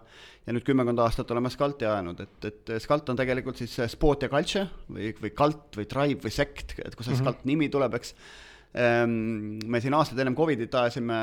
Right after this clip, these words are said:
Speaker 1: spordi vabatahtlike liikumise asja, ehk siis me viisime kokku, ehm, vabatahtlikke ja spordivõistlusi ja ka klubisid.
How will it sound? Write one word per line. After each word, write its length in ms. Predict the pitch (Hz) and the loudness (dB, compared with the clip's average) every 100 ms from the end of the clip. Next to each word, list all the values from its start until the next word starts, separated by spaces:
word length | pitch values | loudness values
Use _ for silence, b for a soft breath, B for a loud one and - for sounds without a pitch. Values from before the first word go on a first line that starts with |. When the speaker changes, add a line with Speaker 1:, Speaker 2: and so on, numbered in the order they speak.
| 113 | -2
Speaker 1:
spordi 320 | - 151 131 | 0 0 4
vabatahtlike 480 | 160 214 131 - 120 131 | 6 6 4 0 -2 -2
liikumise 360 | 131 - 120 | -2 -4 0
asja, 220 | 127 - 107 | 0 -2 -8
ehk 80 | |
siis 100 | - 104 | -6 -6
me 80 | 95 | -4
viisime 320 | 117 110 104 | -6 -4 -4
kokku, 540 | 117 - 107 101 101 90 | -4 -6 -8 -6 -8 -10
ehm, 300 | 92 - - | -10 -10 -2
vabatahtlikke 720 | 147 147 123 - 117 - 107 | 2 2 2 -2 -6 -2 -2
ja 60 | 107 | -2
spordivõistlusi 680 | - 117 127 214 - 156 151 - | -2 -2 -2 -4 -4 -4 -4 -4
ja 120 | 107 | -4
ka 80 | 104 | -2
klubisid. 520 | 110 185 185 131 139 | 2 4 4 0 -2